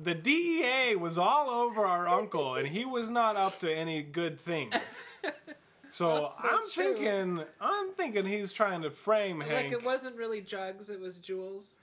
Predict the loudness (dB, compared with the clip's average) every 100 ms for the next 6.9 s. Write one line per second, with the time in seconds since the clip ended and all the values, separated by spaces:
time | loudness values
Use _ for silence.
0 | -12 -6 -6 -6 -12 _ _ _ _ _
1 | _ _ _ _ _ _ -12 -10 -8 -8
2 | -10 -10 -4 -2 0 -4 -8 -12 -14 -20
3 | _ _ _ _ _ _ _ _ _ _
4 | _ _ -14 -10 -10 -10 -10 -10 -10 -8
5 | -10 -10 -12 -14 -14 -14 -12 -14 -18 -20
6 | _ _ -20 _ -12 -10 -10 -10 -10